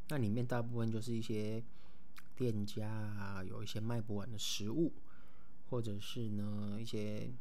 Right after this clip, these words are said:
少部分的过期，有一些人会把它出清一些食物嘛，或者是剧组，呃，蛮多是剧组拍片，那你多买便当，剩下的也浪费嘛，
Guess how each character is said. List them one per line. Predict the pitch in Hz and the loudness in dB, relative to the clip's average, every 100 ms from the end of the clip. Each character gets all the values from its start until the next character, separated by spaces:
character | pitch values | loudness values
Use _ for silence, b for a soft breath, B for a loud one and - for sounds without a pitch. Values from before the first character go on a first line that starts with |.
| - - - - | -2 -2 -2 -2
少 | - | 0
部 | 98 147 | 0 2
分 | 143 135 | 2 2
的 | 113 | 2
过 | - 135 | 2 2
期， | 113 - - 95 113 117 | 2 0 -2 -2 -2 -2
有 | 107 107 | -2 0
一 | |
些 | 117 127 | 0 0
人 | 104 | 0
会 | 104 | 0
把 | 117 98 | 0 0
它 | 104 | -2
出 | - 117 | -2 0
清 | 110 113 | 0 0
一 | |
些 | 107 | 0
食 | 107 - - 107 | 0 -2 -2 -2
物 | 101 101 | 0 0
嘛， | - - B B B B - - | -2 -2 B B B B -2 0
或 | 165 | 2
者 | 127 104 | 2 0
是 | - 127 117 - | 0 0 0 0
剧 | - 131 | 0 2
组， | - 107 - - - | 0 -2 -2 -2 -2
呃， | 107 | -2
蛮 | 107 110 127 | 0 0 0
多 | 135 135 | 0 0
是 | 135 | 0
剧 | 123 147 113 | 0 0 0
组 | 98 113 | 0 -2
拍 | 104 104 | 0 0
片， | 107 - 104 - B B B B - - | 0 0 0 0 B B B B -2 -2
那 | 131 | 0
你 | 110 | 2
多 | 98 120 | 2 2
买 | 123 98 | 2 0
便 | 87 113 104 | 0 0 0
当， | 101 107 | 0 0
剩 | - 104 | 0 0
下 | 104 101 | 0 0
的 | 95 | 0
也 | 87 | -2
浪 | 104 101 95 | -2 -2 0
费 | 98 | 0
嘛， | - | 0